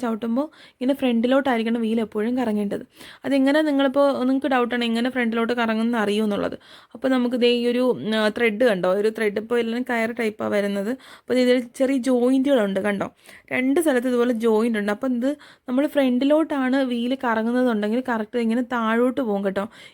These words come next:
ഈ ജോയിൻ്റ് എല്ലാം താഴോട്ട് താഴോട്ട് പോകും, നിങ്ങൾക്ക് ശ്രദ്ധിച്ചാൽ മനസ്സിലാവും കണ്ടോ, ഓരോ ജോയിൻ്റ് ഇങ്ങനെ താഴോട്ടാണ് പോകുന്നത്,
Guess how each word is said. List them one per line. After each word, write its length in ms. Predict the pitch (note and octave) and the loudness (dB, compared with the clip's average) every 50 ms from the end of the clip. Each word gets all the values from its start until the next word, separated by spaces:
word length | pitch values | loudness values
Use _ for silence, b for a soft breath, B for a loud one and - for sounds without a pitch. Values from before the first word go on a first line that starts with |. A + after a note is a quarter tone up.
| B - | B -8
ഈ 40 | A#3+ A3 A#3+ | -6 -2 -2
ജോയിൻ്റ് 360 | A#3 G#3 G#3 G#3+ A#3 A#3+ A#3+ A3 | 0 0 0 0 0 0 0 0
എല്ലാം 160 | G#3+ A3 A#3 A3+ | 0 -2 -2 -2
താഴോട്ട് 360 | A#3 A3+ G#3 G#3 G#3 A3 A3 B3 A#3+ | -2 -2 0 0 0 0 0 0 0
താഴോട്ട് 240 | A3 G#3 G3 G3 G#3 | 0 0 0 0 -2
പോകും, 140 | G#3 G#3+ G#3 | -2 -2 -2
നിങ്ങൾക്ക് 220 | G#3+ A3 A#3 A#3+ - | -2 -4 -6 -4 -4
ശ്രദ്ധിച്ചാൽ 360 | A#3 G#3 F#3+ G#3 - B3 A#3+ A#3 | -4 -4 -4 -4 -4 -4 -2 -2
മനസ്സിലാവും 360 | A3 G#3 A3 G#3 G#3+ G#3 G#3 | -2 -2 -2 -2 -2 -2 -2
കണ്ടോ, 160 | G3+ G3 G3 G3+ B B B B B B B - B3 | -2 -2 -4 -6 B B B B B B B 2 4
ഓരോ 160 | C4 C4+ D4 C4+ | 4 4 2 2
ജോയിൻ്റ് 260 | C#4 C4 C4 B3+ C4+ | 2 2 2 2 0
ഇങ്ങനെ 160 | C4+ C4+ C#4 C4+ C#4 | 0 0 0 0 0
താഴോട്ടാണ് 480 | B3 A#3 A3+ A3+ A#3+ B3 A3+ A#3 G#3+ G3+ | 0 0 0 0 0 0 0 0 0 0
പോകുന്നത്, 400 | G3 F3+ F3 E3+ E3+ D#3+ D3 - | -2 -2 -2 -4 -4 -4 -6 -6